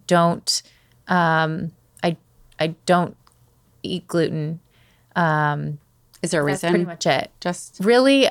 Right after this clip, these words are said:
Speaker 1: I just feel better when I don't eat it.
Speaker 2: Yeah.
Speaker 1: And I'm not, I would say, I don't have celiac. I'm not super, um, like, if I have a little bit, I'm not, you know, I'm not gonna,
Speaker 2: You won't
Speaker 1: I don't
Speaker 2: melt?
Speaker 1: have severe symptoms, <laughs> yes, but
Speaker 2: But
Speaker 1: I
Speaker 2: maybe you don't
Speaker 1: generally,
Speaker 2: feel well, and
Speaker 1: I
Speaker 2: maybe you have
Speaker 1: generally
Speaker 2: joint
Speaker 1: feel
Speaker 2: pain.
Speaker 1: better
Speaker 2: Yeah.
Speaker 1: without it. Yeah.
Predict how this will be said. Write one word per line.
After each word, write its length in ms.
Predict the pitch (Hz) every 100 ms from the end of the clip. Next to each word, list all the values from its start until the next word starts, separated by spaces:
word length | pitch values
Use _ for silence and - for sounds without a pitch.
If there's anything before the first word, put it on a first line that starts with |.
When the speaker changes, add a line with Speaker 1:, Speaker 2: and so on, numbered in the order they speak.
| -
Speaker 1:
I 140 | 175 180
just 340 | 175 160 -
feel 180 | - -
better 260 | - - -
when 120 | -
I 80 | -
don't 200 | - -
eat 60 |
it. 40 | -
Speaker 2:
Yeah. 80 | 151
Speaker 1:
And 80 | 226
I'm 140 | 220
not, 240 | 220 214 - _ _ _ -
I 120 | -
would 220 | 180 180 170
say, 120 | -
I 80 | 156
don't 160 | 165 175
have 100 | 190
celiac. 540 | - 160 160 151 151 -
I'm 140 | 160
not 220 | 156 147 202
super, 680 | - 170 160 156 147 147 -
um, 420 | 165 156 151 165 - _ _
like, 120 | 185
if 100 | 165 160
I 20 |
have 380 | 156 - 156 156
a 60 | 160
little 240 | 156 151
bit, 260 | 156 156 - _ _ _ _ _ _ -
I'm 140 | 160
not, 240 | 151 165 - _ _ _
you 80 | 180
know, 180 | 160 175 208 -
I'm 120 | -
not 200 | 175 170
gonna, 160 | 190 180
Speaker 2:
You 40 | 175
won't 260 | 175 170
Speaker 1:
I 40 | 190
don't 100 | 170
Speaker 2:
melt? 220 | 170 185
Speaker 1:
have 80 | 214
severe 260 | 202 202
symptoms, 720 | 185 180 160 170 156 156 165 -
<laughs> 40 |
yes, 380 | 185 147 151 -
but 160 | - 175
Speaker 2:
But 60 |
Speaker 1:
I 40 | 160
Speaker 2:
maybe 140 | 175
you 60 | 196
don't 200 | 190 175
Speaker 1:
generally, 120 | 185 175
Speaker 2:
feel 60 |
well, 460 | 175 175 175 165 165
and 80 | 175
Speaker 1:
I 40 |
Speaker 2:
maybe 140 | 165 160
you 60 |
have 140 | 180 160
Speaker 1:
generally 200 | - 170
Speaker 2:
joint 100 | 180
Speaker 1:
feel 220 | 180 208
Speaker 2:
pain. 100 | 202
Speaker 1:
better 440 | 175 175 175 175 175
Speaker 2:
Yeah. 100 | 175
Speaker 1:
without 340 | 175 - -
it. 160 | - -
Yeah. 180 | - 175